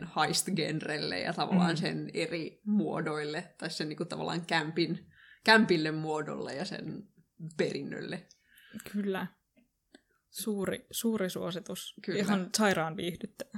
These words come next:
Speaker 1: Tosi, siis tosi, niin viihdyttävä, että minun kuusikymppinen äitini katsoi ihan tyytyväisenä tätä kanssani.
Speaker 2: Silleen generaatiosta toiseen toimi. Tää oli ihan siis massiivinen hitti Japanissa.
Speaker 1: Mä uskon. <laughs>
Speaker 2: Hyvästä syystä.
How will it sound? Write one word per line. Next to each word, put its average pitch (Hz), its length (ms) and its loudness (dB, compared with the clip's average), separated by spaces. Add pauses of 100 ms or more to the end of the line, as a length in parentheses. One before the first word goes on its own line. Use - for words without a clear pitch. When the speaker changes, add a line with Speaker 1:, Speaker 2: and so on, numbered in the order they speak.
(220)
Speaker 1:
Tosi, 233 260 0
siis 269 160 -2
tosi, 320 180 0 (120)
niin 320 300 8
viihdyttävä, 185 480 4
että 156 160 -4
minun 202 220 4
kuusikymppinen 143 680 -4
äitini 139 320 -2
katsoi - 360 -4
ihan 147 140 -4
tyytyväisenä 160 560 0
tätä 208 200 4
kanssani. 208 540 8 (280)
Speaker 2:
Silleen 175 340 2
generaatiosta 254 840 10
toiseen 196 360 8
toimi. 170 180 4 (200)
Tää 214 100 8
oli 220 140 12
ihan 180 220 6
siis 170 180 4
massiivinen 165 680 2
hitti 160 280 -4
Japanissa. 160 540 0 (140)
Speaker 1:
Mä - 120 8
uskon. - 480 0 (1160)
<laughs> - 1040 -8
Speaker 2:
Hyvästä 196 360 2
syystä. 170 300 -2